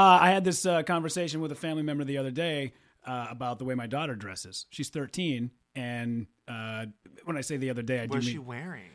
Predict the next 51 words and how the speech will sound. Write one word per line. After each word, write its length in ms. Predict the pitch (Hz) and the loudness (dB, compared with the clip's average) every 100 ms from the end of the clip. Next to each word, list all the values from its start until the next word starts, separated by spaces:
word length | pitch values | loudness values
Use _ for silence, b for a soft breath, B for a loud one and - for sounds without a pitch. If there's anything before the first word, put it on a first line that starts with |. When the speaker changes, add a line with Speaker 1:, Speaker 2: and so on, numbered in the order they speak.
| - | -6
Speaker 1:
She 160 | 285 | 2
came 220 | 269 262 | 4 6
out, 260 | 240 233 233 | 6 6 4
it 40 | 254 | 2
was, 100 | 247 | 2
like, 120 | 247 | 2
the 60 | 208 | 2
summertime. 500 | 214 220 185 170 175 | 2 2 2 2 2
She 160 | 185 | 0
came 260 | 170 185 175 | 2 2 4
out 280 | 170 175 - | 2 0 -2
in, 180 | 165 160 | 0 2
like, 240 | 151 143 | 2 0
just 200 | 139 151 | -2 -2
a 100 | 156 | -2
regular 360 | 131 147 165 175 | 0 0 0 -2
t-shirt, 480 | - 139 - 160 160 | 0 -2 2 0 2
which 180 | 156 - | -2 0
was 340 | 139 120 - _ | -2 -2 -8 _
kinda 200 | 190 185 | -2 2
like, 240 | 170 151 - | 2 2 -2
it 160 | 175 | -4
stopped, 420 | - - 170 170 170 | -2 2 2 2 0
like, 180 | 151 - 113 | -4 -4 -2
right, 440 | 147 151 151 - - _ | 2 4 2 -4 -18 _
just, 220 | - 254 | -2 2
like, 180 | 196 - - | 2 0 -2
a 120 | 139 | -4
half 380 | - 175 202 196 | -2 0 0 2
an 80 | 170 | 0
inch 340 | 170 165 147 - | 4 4 2 -2
above 360 | 135 139 135 | -2 0 0
the 60 | 120 | -2
belt 280 | 113 117 101 | -4 -4 -6
line, 280 | 92 82 - - | -12 -14 -12 -4
right? 280 | 139 185 - b b | -2 -2 -4 b b
But 120 | 269 233 | 4 6
she 80 | |
had 120 | 247 233 | 8 8
on 100 | 214 | 8
a 60 | |
pair 200 | 196 208 | 6 6
of, 60 | 190 | 6
like, 200 | 170 143 | 4 4
jean 220 | 175 240 | 4 4
shorts. 480 | - 120 - - - - _ _ _ | 4 -2 -12 -16 -18 -18 _ _ _
And 320 | 165 196 151 - - | 0 2 0 -8 -2
my 240 | 175 170 | 2 2
aunt 260 | 160 180 202 | 2 2 2
was 160 | 156 143 | -2 0
like, 260 | 143 135 | -2 -4